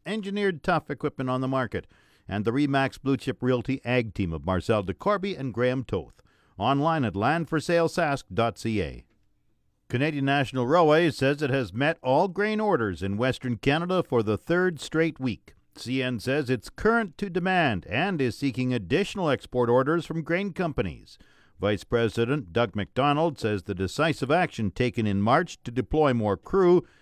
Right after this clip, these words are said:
and locomotives has led to dramatic improvements in the movement of grain from Western Canada. He says C N has spotted more than fifty-five hundred grain cars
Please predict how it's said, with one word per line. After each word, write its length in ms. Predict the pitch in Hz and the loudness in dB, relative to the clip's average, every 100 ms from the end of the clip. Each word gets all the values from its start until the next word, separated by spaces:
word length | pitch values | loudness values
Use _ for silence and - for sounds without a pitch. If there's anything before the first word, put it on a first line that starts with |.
| - | -6
and 180 | 127 175 | -4 0
locomotives 600 | 175 - 196 160 147 131 | 0 2 4 4 4 0
has 180 | 113 110 | -2 2
led 200 | 135 - | 0 2
to 140 | 139 | 0
dramatic 460 | - 113 139 156 156 | 2 2 2 2 0
improvements 640 | 147 247 208 113 73 - | 0 2 2 0 -6 -6
in 80 | 98 | -4
the 60 | 113 | 0
movement 340 | 131 123 131 | 0 0 -2
of 80 | 107 | 0
grain 320 | 123 147 151 | 2 2 0
from 160 | 147 139 | -2 -2
Western 420 | 135 - 139 127 | -2 -2 -4 -2
Canada. 460 | 147 151 143 98 - _ _ _ _ | 2 2 2 -2 -6 _ _ _ _
He 140 | 87 82 | -8 -4
says 260 | 92 85 | -4 -4
C 260 | - 131 120 | -4 0 2
N 140 | 135 | 2
has 220 | 131 104 | 2 0
spotted 400 | - 120 120 127 | -2 -2 0 0
more 120 | 123 123 | 2 2
than 140 | 127 | 0
fifty-five 680 | - 165 - 151 151 160 151 | -2 -4 -4 -4 0 2 2
hundred 360 | 165 113 92 | 0 0 -4
grain 300 | - 110 127 | -2 0 -2
cars 360 | - 127 131 | 0 2 2